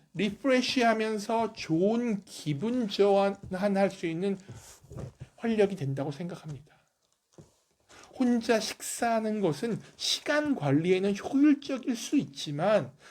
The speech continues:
때론 이러한 소소한 교류가 수험 생활에 큰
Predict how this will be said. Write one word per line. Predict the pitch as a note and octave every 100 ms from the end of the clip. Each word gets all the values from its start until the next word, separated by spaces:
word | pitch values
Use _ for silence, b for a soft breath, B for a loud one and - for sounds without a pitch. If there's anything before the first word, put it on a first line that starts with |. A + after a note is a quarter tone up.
| B
때론 | C#4 C#4+ C#4
이러한 | F3+ F3+ A3+ G#3
소소한 | - G3 G#3+ G3+ A3+ G#3+ A3 A3 G#3+ -
교류가 | - F3+ F#3+ E3+ F#3+ F#3 B B
수험 | - - D#3+ E3 E3+
생활에 | D#3 D#3 D#3 E3+
큰 | E3 - A3+ G#3+